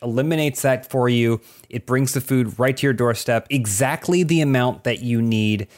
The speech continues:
And the best thing about it is you can get cooking and finish these meals in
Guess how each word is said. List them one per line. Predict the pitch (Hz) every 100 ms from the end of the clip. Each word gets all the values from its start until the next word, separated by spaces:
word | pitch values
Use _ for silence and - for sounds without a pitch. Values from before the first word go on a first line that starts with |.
| _
And | 117
the | 110
best | 127 127
thing | 143
about | 123 117 113
it | 110
is | 104 98
you |
can | - 127
get | 143 -
cooking | 131 113 117 110 - _ _
and | 104 95
finish | 127 127
these | - 117
meals | 110 107 104 101 - _ _ _
in | 117 107 104 104 107 110